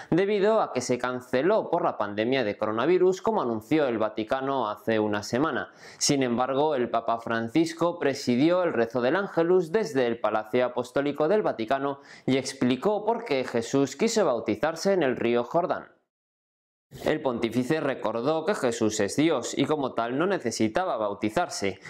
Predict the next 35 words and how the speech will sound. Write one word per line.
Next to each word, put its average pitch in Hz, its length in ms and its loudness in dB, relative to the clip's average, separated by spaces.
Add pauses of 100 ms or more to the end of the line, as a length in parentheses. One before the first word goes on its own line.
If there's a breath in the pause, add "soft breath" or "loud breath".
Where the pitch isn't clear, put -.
(140 loud breath)
Entonces, 143 680 -2
¿por 127 240 -4
qué 226 120 0
lo 135 140 2
hizo? 160 400 -2 (200 loud breath)
El 139 200 0
Papa 135 300 -2
explicó 135 680 -2
que 165 60 0
el 151 80 2
bautismo 123 540 0
de 196 80 0
Juan 123 320 -2
consistía 131 880 0
en 139 140 2
un 190 160 0
rito 110 340 0
penitencial, 110 800 -2 (220 loud breath)
era 170 240 0
un 127 140 -2
signo 143 460 0
de 156 120 0
la 202 100 0
voluntad 107 460 -4
de 170 120 -2
convertirse, 110 800 -2
de 95 120 -4
ser 135 260 0
mejores, 147 540 -2
pidiendo 175 580 0
perdón 127 380 0
por 180 140 0
los 110 200 -2
propios 135 420 0
pecados. 107 600 -4